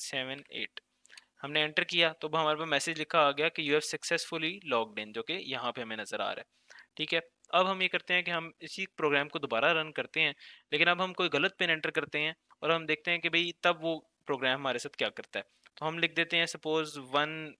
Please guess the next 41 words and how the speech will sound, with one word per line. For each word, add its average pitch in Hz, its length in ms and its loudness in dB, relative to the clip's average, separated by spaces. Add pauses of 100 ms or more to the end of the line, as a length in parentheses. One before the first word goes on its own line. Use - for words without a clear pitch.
फ़ोर 139 420 0
फ़ाइव 127 340 2
एट। 95 220 -4 (1120)
तो 143 140 2 (140)
अब 156 140 4
देखें 160 280 0
कि 165 100 4
प्रोग्राम 151 380 2
ने 156 120 -4
कोई 160 180 2
भी 160 100 4
आउटपुट 151 340 0
नहीं 170 140 0
दी, 170 160 -2 (300)
तो 151 80 -4
जो 151 160 4
कि 170 100 0
हम 156 120 0
एक्सपेक्ट 170 320 0
कर 160 100 4
रहे 156 140 2
थे 160 60 0
कि 151 80 -2
भाई 151 160 4
अगर 156 220 4
तो 160 140 0
ये 156 160 4
इनपुट 156 300 -4 (480)
पिन 165 260 2
जो 156 240 0
यूज़र, 135 380 0 (100)
जो 135 220 -2
इनपुट 143 260 -4
दे 139 100 4
रहा 165 120 6
है 156 60 6
अगर 151 140 0
ये 160 60 0
पिन 160 200 -4
करेक्ट 151 320 2
होगी 190 260 -4